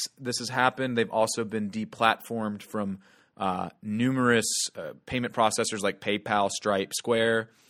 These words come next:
uh, and also, uh, Visa, MasterCard. I think, like, fifty plus banks will not accept deposits from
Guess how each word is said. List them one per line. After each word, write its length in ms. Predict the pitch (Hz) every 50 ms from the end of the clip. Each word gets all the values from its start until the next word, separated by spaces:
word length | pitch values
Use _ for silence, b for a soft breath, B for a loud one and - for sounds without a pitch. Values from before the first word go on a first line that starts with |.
| b b b b b b b b b -
uh, 320 | 107 104 98 98 98 95
and 160 | - 107 104 -
also, 1000 | - 113 110 107 - - 107 101 98 98 98 95 95 95 95 95 92 92 92 90
uh, 160 | 90 92 92
Visa, 360 | 92 95 110 104 - - 101
MasterCard. 920 | 95 98 98 98 - - 104 98 - 110 101 101 98 98 98 98 95 98
I 100 | 90 95
think, 160 | 95 107 98 98
like, 180 | 95 95 90
fifty 300 | - - 110 98 - 104
plus 260 | 98 - 110 98 - -
banks 520 | - - 95 98 98 98 95 - - -
will 100 | 95 98
not 300 | 98 95 98 95 - -
accept 380 | 98 - - - 92 90 - -
deposits 560 | - - - 95 98 98 95 98 95 - - - -
from 280 | 101 95 95 95 92